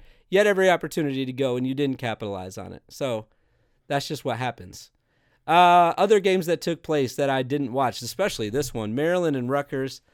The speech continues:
Maryland was all over Rutgers. It was on at the same time as the Michigan-Ohio State game. I didn't watch a snap of this game,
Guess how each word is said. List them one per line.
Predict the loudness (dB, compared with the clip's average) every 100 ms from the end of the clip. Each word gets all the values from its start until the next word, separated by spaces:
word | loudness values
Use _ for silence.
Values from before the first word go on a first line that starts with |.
| _ _ _
Maryland | 6 6 6
was | 4
all | 4 4
over | 2 2
Rutgers. | 2 2 0 0
It | 0
was | 2
on | 2 0
at | -4
the | -6
same | -4 -2
time | -2 -2 -2
as | -2
the |
Michigan-Ohio | -4 -4 -4 -4 -2 -2 -4
State | -4 -6
game. | -4 -4
I | -4
didn't | -4
watch | -4 -6 -8
a |
snap | -10 -4 -2 -2
of | -6
this | -12 -10
game, | -12 -12